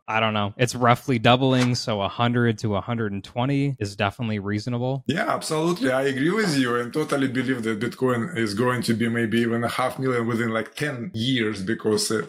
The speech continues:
Speaker 2: it's
Speaker 1: Yeah, I mean, I'd be
Speaker 2: finite, you
Speaker 1: very
Speaker 2: know?
Speaker 1: happy about that. <laughs>
Speaker 2: <laughs> I think everybody who believes
Speaker 1: Yeah.
Speaker 2: in that, right. So now let's look a little bit back, and, uh, you started your first business when you were fifteen years old.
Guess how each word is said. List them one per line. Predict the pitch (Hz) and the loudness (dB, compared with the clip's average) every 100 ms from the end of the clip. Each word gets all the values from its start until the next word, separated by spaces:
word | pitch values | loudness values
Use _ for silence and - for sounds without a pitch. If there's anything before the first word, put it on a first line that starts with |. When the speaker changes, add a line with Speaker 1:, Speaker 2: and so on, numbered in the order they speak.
| - | -4
Speaker 2:
it's | 123 | 2
Speaker 1:
Yeah, | 123 104 131 | 2 2 2
I | 131 | 4
mean, | 131 | 6
I'd | 123 127 | 6 4
be | 127 | 4
Speaker 2:
finite, | |
you | 113 | 4
Speaker 1:
very | 110 | 4
Speaker 2:
know? | 110 | 4
Speaker 1:
happy | 107 113 | 4 2
about | 107 - | 0 0
that. | - - 208 - 180 | 2 0 0 -4 -6
<laughs> | - | 0
Speaker 2:
<laughs> | |
I | - - 233 - 180 349 - 143 | 0 6 6 6 2 0 0 -4
think | 165 135 | -6 -4
everybody | 139 135 120 117 117 | -2 -2 -2 -2 -2
who | - 165 | -2 -2
believes | 131 131 135 143 131 | 0 2 4 4 4
Speaker 1:
Yeah. | 110 95 | 4 4
Speaker 2:
in | |
that, | 117 110 | 0 -2
right. | 127 131 117 110 - | -4 -2 -2 -4 -6
So | - 175 | 0 2
now | 190 247 240 | 4 4 4
let's | 247 - - | 2 0 0
look | 214 202 170 | 0 0 0
a | |
little | 175 180 170 | 2 2 2
bit | 147 160 139 - | 2 0 -2 -2
back, | 170 196 175 170 - | 2 6 6 4 -2
and, | 143 143 135 | -2 -2 -2
uh, | 139 139 135 127 | 0 2 2 2
you | 151 - | 2 2
started | - 220 208 190 151 | 2 2 2 0 -2
your | 147 | -2
first | - 151 120 110 | 0 0 0 -2
business | 123 113 117 - | -2 0 0 0
when | 120 120 | -2 0
you | 117 | 2
were | 113 113 110 107 | 2 2 0 -2
fifteen | - 123 113 - 123 113 | -2 -2 -2 -2 0 2
years | 107 107 101 | 2 0 0
old. | 110 113 101 | 0 0 0